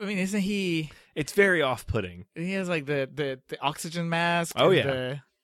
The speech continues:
Speaker 1: and he sings.
Speaker 2: And he, uh, refers to himself as Daddy, which he does in the beginning of this movie as well. Um,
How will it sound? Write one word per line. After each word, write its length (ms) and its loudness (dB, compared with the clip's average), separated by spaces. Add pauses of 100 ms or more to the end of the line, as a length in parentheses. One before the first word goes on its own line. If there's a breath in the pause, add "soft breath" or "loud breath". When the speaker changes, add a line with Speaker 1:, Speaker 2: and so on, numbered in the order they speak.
(180)
Speaker 1:
and 100 -10
he 100 -4
sings. 680 -6 (180)
Speaker 2:
And 340 -2
he, 540 -4
uh, 280 -4
refers 380 -6
to 60 -4
himself 300 -4
as 120 -6
Daddy, 440 -4
which 200 -14
he 60 -10
does 300 -4
in 120 -8
the 100 -10
beginning 300 -2
of 60 -4
this 180 -8
movie 220 -6
as 140 -10
well. 300 -10 (600 soft breath)
Um, 460 -8